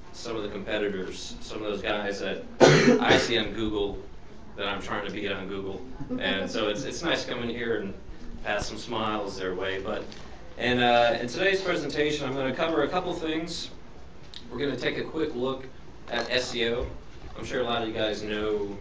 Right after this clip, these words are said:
what S E O is and, and understand why it's important, but we'll take a quick look at that.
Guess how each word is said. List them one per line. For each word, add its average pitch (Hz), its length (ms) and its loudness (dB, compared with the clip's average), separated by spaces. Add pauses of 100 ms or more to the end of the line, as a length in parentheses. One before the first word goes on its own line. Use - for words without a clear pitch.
(300)
what 101 140 -2
S 104 220 -4
E 101 120 8
O 98 160 0
is 98 340 -2
and, 90 180 -6 (380)
and 107 140 -2
understand 101 500 0
why 98 160 2
it's - 140 -2
important, 95 400 -2
but 104 140 2
we'll 110 140 0
take - 200 -4
a 98 40 -6
quick 131 220 -4
look 143 160 -2
at - 80 -4
that. 127 300 0